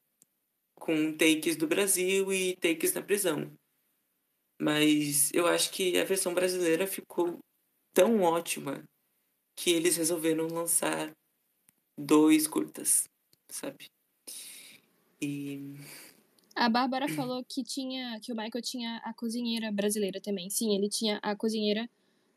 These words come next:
Speaker 2: ele tinha uma cozinheira brasileira também. Isso era um ponto, um outro ponto em comum que ele tinha, assim, com o Brasil, né, de convivência.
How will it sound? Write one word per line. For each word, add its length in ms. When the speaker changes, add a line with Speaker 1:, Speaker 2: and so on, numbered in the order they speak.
Speaker 2:
ele 140
tinha 160
uma 80
cozinheira 400
brasileira 520
também. 460
Isso 180
era 100
um 80
ponto, 540
um 60
outro 300
ponto 360
em 60
comum 500
que 120
ele 120
tinha, 280
assim, 200
com 120
o 40
Brasil, 380
né, 100
de 80
convivência. 920